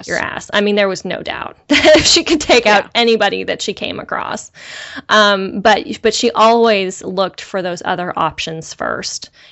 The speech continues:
Speaker 2: You know, what other ways are we gonna be able to, you know, to solve this problem? Are we gonna be able to face the situation? And always did it with a level of, um,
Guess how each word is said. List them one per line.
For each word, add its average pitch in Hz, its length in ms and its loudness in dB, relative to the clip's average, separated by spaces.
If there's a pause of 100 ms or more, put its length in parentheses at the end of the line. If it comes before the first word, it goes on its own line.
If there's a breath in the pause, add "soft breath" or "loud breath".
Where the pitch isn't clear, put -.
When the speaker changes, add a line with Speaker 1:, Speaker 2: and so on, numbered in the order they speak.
Speaker 2:
You 196 80 -4
know, 175 160 -2
what 202 180 2
other 196 240 0
ways 170 300 -4
are 165 80 -6
we 165 100 -4
gonna 160 220 -8
be 156 160 -6
able 156 280 -4
to, 98 520 -6
you 175 180 -6
know, 160 140 -4
to 196 100 -10
solve 170 380 0
this - 400 -6 (120)
problem? 180 480 2
Are 160 100 -2
we 165 100 -2
gonna 165 180 -4
be 160 80 -4
able 160 140 -6
to 165 60 -4
face 165 380 -4
the 170 80 -12
situation? 180 960 -6 (680 loud breath)
And 165 280 -2
always 185 420 2
did 185 200 2
it 175 180 0
with 170 180 -2
a 160 60 0
level 160 400 0
of, 151 340 -4
um, 156 480 -6